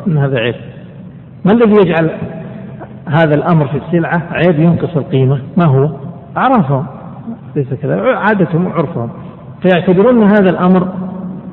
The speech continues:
يعتد فيه بعرف الناس. وكما ذكرنا، مسألة، مسألة خلاف وفيها نزاع، والظاهر أن الدين هو ال-، هو الكفاءة فقط، لا غ-، لا غير. والنصوص، يعني أكثر النصوص على هذا تؤكد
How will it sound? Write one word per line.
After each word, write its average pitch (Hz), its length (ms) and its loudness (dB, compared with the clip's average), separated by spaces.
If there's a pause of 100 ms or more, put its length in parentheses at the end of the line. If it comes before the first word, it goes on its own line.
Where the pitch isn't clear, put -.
(220)
يعتد 151 420 2
فيه 165 320 2
بعرف 131 360 0
الناس. 117 260 -2 (300)
وكما 247 200 4
ذكرنا، 131 440 0
مسألة، 185 300 2
مسألة 147 280 0 (120)
خلاف 170 200 -2
وفيها 135 320 -2
نزاع، 113 360 -4 (920)
والظاهر 156 840 2
أن 165 140 4
الدين 170 340 4
هو 143 220 4
ال-، 123 380 -4
هو 147 160 2
الكفاءة 139 680 -4
فقط، - 280 -8 (360)
لا 180 120 2
غ-، 127 220 -2
لا 139 120 2
غير. 113 220 -2 (800)
والنصوص، 156 680 0
يعني 143 440 -4
أكثر 143 300 -2
النصوص 131 360 -4
على 160 180 -2
هذا 123 220 -2
تؤكد 170 400 -4